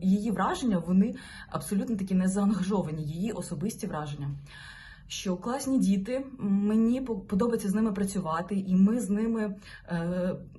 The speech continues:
спробуємо якісь такі інноваційні формати. Ми навіть контрольні роботи робимо не як там звично, так, на, е, аркуші паперу,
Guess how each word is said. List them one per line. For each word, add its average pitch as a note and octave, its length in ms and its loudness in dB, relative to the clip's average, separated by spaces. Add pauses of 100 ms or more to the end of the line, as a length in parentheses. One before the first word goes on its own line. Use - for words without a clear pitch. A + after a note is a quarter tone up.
(140)
спробуємо G#3 600 2
якісь F#3+ 240 4
такі G3 360 -4 (140)
інноваційні F3 500 0
формати. F#3 460 4
Ми E3 120 -2
навіть F3+ 260 -2
контрольні F#3+ 420 4
роботи G#3+ 500 -2 (400)
робимо G3 540 6
не F#3 300 8
як F#3+ 420 -2 (200)
там D3+ 140 -6
звично, E3+ 500 -4
так, E3+ 260 -4
на, D#3+ 220 0 (340)
е, D3+ 260 -6
аркуші F3 400 -6
паперу, B3 540 -2